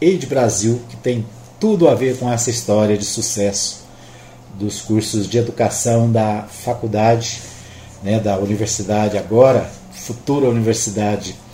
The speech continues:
Evangélica de Goiás. Então, parabéns aí à Unievangélica pelos sessenta anos do curso de pedagogia,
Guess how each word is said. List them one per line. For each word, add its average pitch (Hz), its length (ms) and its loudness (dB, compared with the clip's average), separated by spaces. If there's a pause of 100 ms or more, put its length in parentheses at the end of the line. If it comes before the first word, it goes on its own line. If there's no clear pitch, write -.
(640)
Evangélica 104 640 -2
de 110 120 -4
Goiás. 92 800 -2
Então, 107 140 -6
parabéns 117 500 2
aí 113 320 4 (640)
à 117 100 0
Unievangélica 135 760 4
pelos - 960 -4 (380)
sessenta 143 540 -2
anos 123 260 0
do 110 100 -2
curso 117 320 -4
de 131 240 -4 (920)
pedagogia, 127 800 4